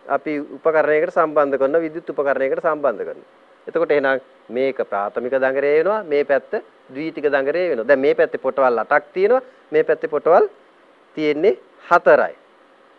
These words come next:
දැන් කියන්නකෝ බලන්න අපේ දුවල පුතාලා. මේක අධිකර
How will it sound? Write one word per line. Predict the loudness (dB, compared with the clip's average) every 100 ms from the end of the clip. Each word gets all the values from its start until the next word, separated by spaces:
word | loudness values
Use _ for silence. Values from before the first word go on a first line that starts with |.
| _ _
දැන් | -6 -2
කියන්නකෝ | -2 -2 -2
බලන්න | -4 -4 -4
අපේ | -8 -10
දුවල | -8 -8
පුතාලා. | -8 -8 -8 -10 _ _ _ -4
මේක | -2 -2 0 0 0 -4 _ _ _ _ _ _ _ _ -12
අධිකර | -10 -10 -4 0